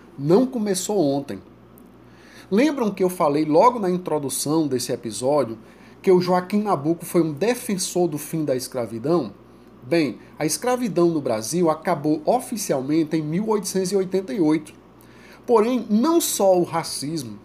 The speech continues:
que é decorrente do processo de escravização,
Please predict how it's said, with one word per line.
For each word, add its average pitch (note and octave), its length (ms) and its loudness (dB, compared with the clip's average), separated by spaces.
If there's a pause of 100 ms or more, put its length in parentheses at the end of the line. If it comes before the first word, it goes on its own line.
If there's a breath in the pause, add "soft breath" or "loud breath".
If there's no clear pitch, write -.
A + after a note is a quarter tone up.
(260)
que E3+ 160 2
é D#3+ 80 4
decorrente D#3 800 0
do D#3 120 -6
processo C#3+ 580 -2
de C#3+ 80 -6
escravização, A#2+ 960 -2